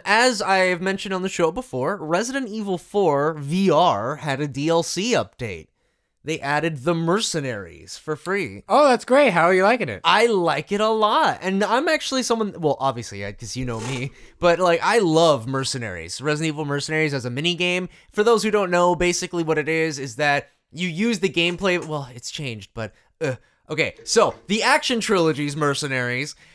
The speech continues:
Speaker 1: wa-, was basically, they put you in a room with a time limit, and you have to go kill enemies to get a certain score, and you can increase your time by getting these little hour-,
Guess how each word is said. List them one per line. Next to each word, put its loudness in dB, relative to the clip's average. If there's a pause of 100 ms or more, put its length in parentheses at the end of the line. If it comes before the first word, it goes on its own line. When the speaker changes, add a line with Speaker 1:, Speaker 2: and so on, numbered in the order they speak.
(120)
Speaker 1:
wa-, 2
was 2
basically, 2
they 0
put 0
you 0
in 2
a 0
room 2
with 0
a 2
time -4
limit, -2
and -8
you -4
have -2
to -10
go -4
kill 0
enemies -2
to -12
get 0
a -4
certain -6
score, 2
and -4
you -8
can -8
increase -6
your -4
time -4
by -2
getting -6
these -10
little -10
hour-, -8